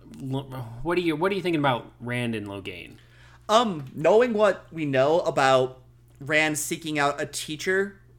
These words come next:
Speaker 2: later on in the book series, I
Speaker 1: Yeah.
Speaker 2: understand this. I don't necessarily like it. Um, and I say it that way just because I don't know if, like, Rand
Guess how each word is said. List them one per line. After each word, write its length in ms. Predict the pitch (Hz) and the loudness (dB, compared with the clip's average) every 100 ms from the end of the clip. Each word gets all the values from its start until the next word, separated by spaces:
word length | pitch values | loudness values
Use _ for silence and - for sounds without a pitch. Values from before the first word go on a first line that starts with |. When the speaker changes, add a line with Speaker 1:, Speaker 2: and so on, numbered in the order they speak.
| - | -12
Speaker 2:
later 400 | 147 160 160 131 | -4 -2 0 0
on 480 | 123 143 185 185 - - | 0 -2 -4 -10 -18 -14
in 80 | 160 | -8
the 60 | 160 | -6
book 180 | 139 139 | -4 -4
series, 480 | - 196 208 214 - - - - - - - | 0 2 2 -2 -10 -18 -20 -20 -20 -20 -2
I 120 | 196 | 0
Speaker 1:
Yeah. 80 | 208 | 2
Speaker 2:
understand 760 | 196 170 - - 165 170 220 | 0 0 -2 -4 -2 -2 -2
this. 380 | 220 269 262 - - - - - | 0 0 0 -4 -6 -20 -14 -2
I 200 | 180 180 | 0 2
don't 460 | 143 185 208 190 | 2 2 2 -2
necessarily 540 | 175 190 190 208 196 151 | -6 -6 -4 0 0 0
like 320 | 135 147 202 | 0 -2 -2
it. 200 | 247 - _ _ - - - | -8 -8 _ _ -20 -20 -8
Um, 720 | 156 160 151 139 131 123 131 - | 0 2 4 2 0 -4 -8 -6
and 100 | 170 | -2
I 80 | 156 | -2
say 300 | - 180 180 | 0 2 2
it 140 | - | 2
that 240 | 160 156 147 | 2 2 2
way 220 | 147 147 | 0 0
just 240 | 139 147 | -2 -8
because 580 | - 139 - 143 135 127 131 - | -8 -8 -2 2 2 0 -4 -10
I 420 | - 156 147 147 131 - | 0 2 2 0 -4 -6
don't 300 | 143 135 113 135 | -4 -4 -6 -4
know 400 | 127 123 127 123 - | -2 0 2 0 -2
if, 280 | 135 127 | -4 -4
like, 160 | 139 127 | -4 -6
Rand 680 | 120 127 135 135 131 135 | -4 -4 -2 -2 -4 -6